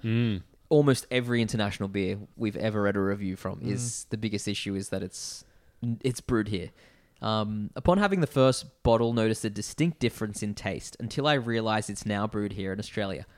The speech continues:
Speaker 2: Just tasted like an Aussie beer with a hefty price tag.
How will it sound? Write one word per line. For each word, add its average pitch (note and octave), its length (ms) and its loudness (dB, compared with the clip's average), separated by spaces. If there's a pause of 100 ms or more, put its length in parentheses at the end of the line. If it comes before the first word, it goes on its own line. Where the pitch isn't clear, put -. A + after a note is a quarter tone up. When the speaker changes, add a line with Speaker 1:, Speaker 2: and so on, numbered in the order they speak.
Speaker 2:
Just - 260 -2
tasted G#2+ 360 0
like G2 140 0
an G2+ 80 -2
Aussie G#2 360 -2
beer G2 220 0
with F#2+ 140 -2
a - 20 -4
hefty G2 320 -6
price - 260 -4
tag. - 320 -12